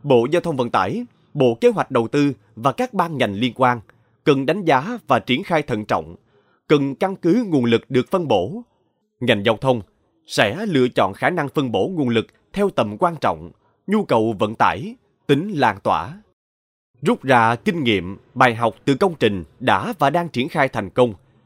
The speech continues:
tạo dấu ấn và kỳ vọng mới cho đồng bằng sông Cửu Long. Rõ ràng,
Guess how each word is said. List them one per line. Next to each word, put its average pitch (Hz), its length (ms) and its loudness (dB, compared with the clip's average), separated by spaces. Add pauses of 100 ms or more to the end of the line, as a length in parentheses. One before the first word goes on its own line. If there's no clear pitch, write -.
(160)
tạo 98 300 4
dấu 147 140 4
ấn 190 320 -2
và 127 120 2
kỳ 113 220 0
vọng 95 240 -4
mới 165 320 0 (260)
cho 139 100 4
đồng 110 200 0
bằng 101 240 0
sông 151 240 -4
Cửu 123 200 -4
Long. 135 220 0 (720)
Rõ 120 300 6
ràng, 95 280 2